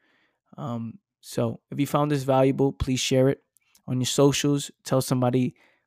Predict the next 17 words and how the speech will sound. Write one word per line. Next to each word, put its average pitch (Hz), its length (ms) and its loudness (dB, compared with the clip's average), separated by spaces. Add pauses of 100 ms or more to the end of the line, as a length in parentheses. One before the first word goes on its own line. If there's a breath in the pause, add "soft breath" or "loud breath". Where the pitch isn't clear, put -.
(120)
who 135 260 0
you 135 200 2
know 131 480 6 (120)
needs 135 300 2
to 131 120 4
hear, 135 320 6
hear 135 320 2
this 131 160 0
type 127 240 0
of 113 60 4
information. 131 680 2 (380 soft breath)
If - 220 -4
you 127 80 0
haven't 139 400 0
done 135 240 2
so 131 300 2
yet, 127 380 -4